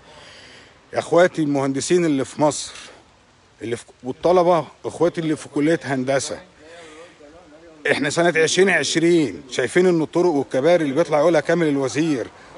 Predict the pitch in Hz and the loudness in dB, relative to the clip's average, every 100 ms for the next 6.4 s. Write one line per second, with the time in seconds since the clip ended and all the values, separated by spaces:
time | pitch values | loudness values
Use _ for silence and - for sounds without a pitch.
0 | - 113 131 120 139 - 175 156 139 170 | -10 -2 0 0 -2 -2 -2 -2 -4 -4
1 | 175 - - - - - 113 139 - 170 | -4 -6 -12 -18 -20 -18 -4 -2 2 2
2 | 160 147 151 170 165 120 98 123 170 160 | 2 2 4 4 4 0 -6 -2 0 0
3 | 143 131 117 135 156 165 151 135 127 - | 0 -2 -4 -2 0 0 -2 -6 -6 -4
4 | 175 165 - 127 135 135 160 120 - - | -2 -2 -2 -4 -4 -2 -2 -4 -10 -16
5 | - - - - - 117 - 156 165 147 | -20 -20 -20 -14 -8 -6 -2 -2 0 -2
6 | 131 143 202 196 | -4 -2 -2 -2